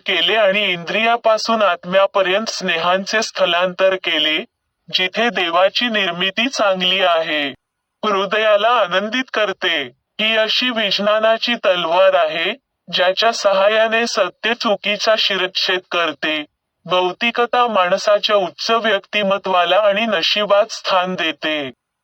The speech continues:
सत्य स्वातंत्र्याचे घटक आणते.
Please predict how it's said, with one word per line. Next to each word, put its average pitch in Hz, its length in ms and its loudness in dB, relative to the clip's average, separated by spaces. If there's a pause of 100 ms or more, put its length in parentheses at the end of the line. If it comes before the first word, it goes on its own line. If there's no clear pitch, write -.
(3250)
सत्य 208 500 0
स्वातंत्र्याचे 208 920 0
घटक 220 460 0
आणते. 180 580 0